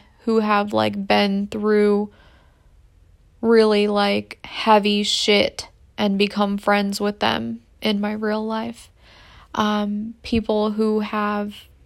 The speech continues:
turbulent but magical and amazing stories. People who have been crushed time and time again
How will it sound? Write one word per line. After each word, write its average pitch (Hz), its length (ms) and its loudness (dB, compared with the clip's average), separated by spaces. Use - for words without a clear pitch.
turbulent 214 800 -2
but 220 220 0
magical 208 840 0
and 214 180 -2
amazing 202 680 0
stories. 208 960 -2
People 208 760 0
who 220 200 4
have 208 260 -2
been 202 240 -2
crushed - 760 2
time 208 320 -2
and 202 160 -4
time 202 260 -2
again 196 600 0